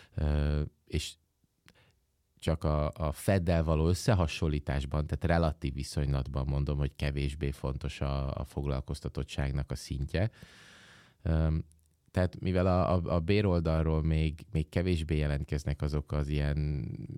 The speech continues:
narancssárga vagy piros lámpákat felvillantó vészjelek, ezért, ö, szerintem a, a, az L K B amellett továbbra is ki fog tartani, hogy, hogy, ö,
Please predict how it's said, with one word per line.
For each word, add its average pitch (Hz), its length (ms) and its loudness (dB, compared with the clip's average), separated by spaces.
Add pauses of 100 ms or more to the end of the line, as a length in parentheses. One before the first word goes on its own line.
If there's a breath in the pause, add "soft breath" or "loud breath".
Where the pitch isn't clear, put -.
(180)
narancssárga 73 680 -2
vagy 73 140 -2
piros 73 340 -2
lámpákat 73 600 -2
felvillantó 73 1040 -2
vészjelek, 80 640 0 (440 loud breath)
ezért, 76 580 -2
ö, 78 320 2 (800)
szerintem 80 640 0
a, 73 340 -2
a, 73 400 -2
az 78 180 -2
L 80 160 0
K 76 220 -2
B 76 60 -2 (120)
amellett 78 460 0
továbbra 73 380 -2
is 69 120 -4
ki - 120 -10
fog - 240 -8
tartani, 69 520 -4
hogy, 69 400 -4
hogy, 71 540 -2 (460 loud breath)
ö, 73 300 0